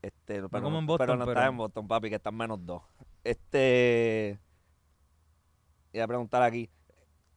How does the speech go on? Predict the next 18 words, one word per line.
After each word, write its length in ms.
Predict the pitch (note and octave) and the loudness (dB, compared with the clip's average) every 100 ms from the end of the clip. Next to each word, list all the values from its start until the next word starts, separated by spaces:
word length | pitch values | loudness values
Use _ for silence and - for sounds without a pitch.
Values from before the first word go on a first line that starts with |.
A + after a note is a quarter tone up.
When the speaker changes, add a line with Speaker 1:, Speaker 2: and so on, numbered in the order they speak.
| _ _ _ _ _ _ _ _ _ _ _ _ _ _ | _ _ _ _ _ _ _ _ _ _ _ _ _ _
Speaker 1:
Tú, 140 | - D3 | -2 0
obviamente, 360 | D3+ D#3+ D#3+ | 4 4 4
pues, 140 | D3 B2 | 0 0
llamas 220 | B2+ C3+ | 0 4
la 60 | C#3+ | 2
atención 540 | C#3+ C3+ D#3 D3 D3 | 2 2 2 2 -2
de 100 | C3 | -4
muchas 220 | B2+ B2+ | -2 -2
difer-, 260 | B2+ C3+ C3 | -4 -6 -4
de 180 | A2+ A2+ | -2 -2
diferentes 400 | A2 A#2 A2 B2 | -2 -6 -6 -4
maneras, 260 | B2 B2+ | 0 0
con 120 | A#2+ G#2+ | -2 -4
tus 140 | G#2 | -2
bailes, 420 | G#2+ A#2+ A#2+ A2 | 2 4 4 0
con 160 | G#2 G2 | -2 -6
tus 200 | G#2 F#2+ | -10 -4
saludos. 600 | G#2+ G#2 B2 C3+ A#2 | -2 2 2 2 0